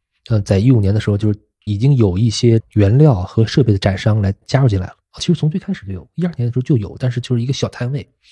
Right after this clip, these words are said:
最早的时候，很多大的品牌就已经在关注我们。到一八年的时候，我们是，那年是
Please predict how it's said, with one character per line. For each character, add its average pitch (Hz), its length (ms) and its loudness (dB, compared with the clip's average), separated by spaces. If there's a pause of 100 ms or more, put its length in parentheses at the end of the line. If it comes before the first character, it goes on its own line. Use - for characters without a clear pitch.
(200)
最 151 100 2
早 101 180 -4
的 107 60 -8
时 - 80 -6
候， 117 80 2
很 - 180 -8
多 107 80 -2
大 113 140 -4
的 110 60 -4
品 - 160 -14
牌 98 120 -4
就 98 140 -4
已 98 60 -2
经 98 100 -4
在 110 100 0
关 135 220 2
注 123 100 -4
我 98 120 -8
们。 - 120 -18 (560)
到 113 200 2
一 123 100 -2
八 131 220 -4
年 107 180 0
的 101 80 0
时 - 160 -8
候， 107 100 -2
我 98 120 -2
们 92 120 -10
是， 98 300 -2
那 117 140 2
年 98 200 0
是 98 320 -6